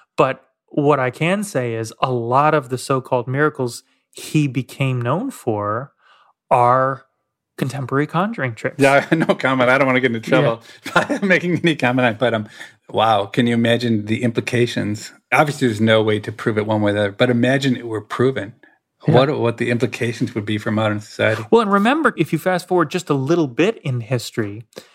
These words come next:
Speaker 1: there is a demarcation point when we separate so-called black magic from white magic. So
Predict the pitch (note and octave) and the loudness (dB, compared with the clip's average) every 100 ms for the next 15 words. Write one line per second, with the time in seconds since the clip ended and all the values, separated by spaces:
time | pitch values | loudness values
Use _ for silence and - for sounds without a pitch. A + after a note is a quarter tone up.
0 | - _ _ _ F3 D#3+ G3+ A3+ F#3 E3+ | -20 _ _ _ 0 2 4 2 2 -2
1 | D3 B2+ G3+ A3 F3+ E3 E3 F#3+ - C#3 | -2 -4 -2 0 -2 -2 -2 -2 -2 -6
2 | A#2+ C#3 C3 C#3 C3 C3+ B2+ - F3+ F3+ | -2 0 0 0 0 0 -2 -2 -2 0
3 | D3+ C3+ - D3+ D3 - B2+ A2 B2+ C3 | 0 0 -2 -2 -2 -2 -2 2 2 2
4 | B2+ A2 G#2+ A#2+ - C3+ F3 A#3+ - A#2+ | -2 -2 -4 -8 -4 -2 0 0 -2 -6
5 | G2 - - - C#3 | -6 -16 -8 0 0